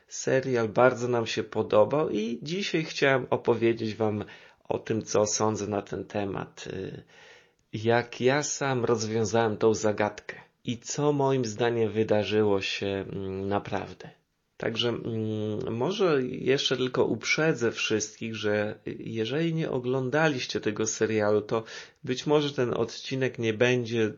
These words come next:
y, dla was interesujący, bo nie będziecie wiedzieli do końca, o co chodzi. I będzie też tutaj trochę takich, y, spoilers, czyli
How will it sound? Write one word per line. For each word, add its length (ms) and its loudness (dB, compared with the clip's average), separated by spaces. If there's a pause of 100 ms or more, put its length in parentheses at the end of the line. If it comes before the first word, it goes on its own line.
(100)
y, 220 -2
dla 240 0
was 260 -2
interesujący, 1500 0 (760)
bo 240 -2
nie 140 0
będziecie 400 0
wiedzieli 420 2
do 140 2
końca, 400 0
o 80 2
co 200 -4
chodzi. 800 -4 (600)
I 360 -4
będzie 420 2
też 500 -2
tutaj 300 0
trochę 300 -2
takich, 480 -4
y, 140 2
spoilers, 1000 2
czyli 640 -2